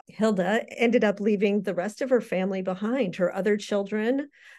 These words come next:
uh, behind in Guatemala. And she and Lisbeth came to,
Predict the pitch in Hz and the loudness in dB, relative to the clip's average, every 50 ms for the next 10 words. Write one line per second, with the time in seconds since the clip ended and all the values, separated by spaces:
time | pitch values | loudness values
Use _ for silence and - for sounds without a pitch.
0 | _ _ - 196 190 185 196 185 196 214 226 247 240 202 180 180 180 185 190 190 | _ _ -6 -4 -2 -2 -2 -2 0 2 2 4 4 2 2 0 0 0 0 0
1 | 196 208 233 247 208 180 180 175 - - 180 185 - - 208 196 185 185 - 185 | 0 0 0 0 0 0 -4 -6 -8 -12 -14 -10 -8 -6 -6 -4 -4 -4 -4 -4
2 | 180 185 185 180 180 - - - - 165 202 202 196 196 - - 180 180 180 - | -4 -2 -2 -4 -4 -6 -12 -16 -12 -4 -2 -2 -2 0 0 0 0 0 -2 -4
3 | - - - - - 190 180 180 180 180 - 175 170 170 170 | -10 -18 -8 -4 0 0 2 0 0 0 2 2 2 2 0